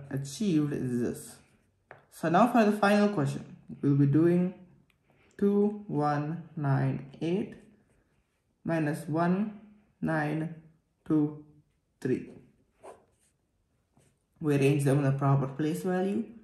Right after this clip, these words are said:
subtracting from the right. Eight minus three is equal to five. Nine minus two is equal to seven.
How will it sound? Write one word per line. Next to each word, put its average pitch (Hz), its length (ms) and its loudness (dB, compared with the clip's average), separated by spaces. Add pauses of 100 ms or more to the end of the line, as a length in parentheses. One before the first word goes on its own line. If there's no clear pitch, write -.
(220)
subtracting 139 680 -2
from 135 160 0
the 131 80 0
right. 160 300 -2 (720)
Eight 143 140 -4
minus 143 260 -4
three 147 180 -4
is 139 100 -2
equal 117 220 -2
to - 60 -6
five. 165 400 -4 (540)
Nine 143 260 -2
minus 143 360 -4
two 160 200 0
is 139 160 2
equal 139 240 0
to - 80 -12
seven. 147 580 0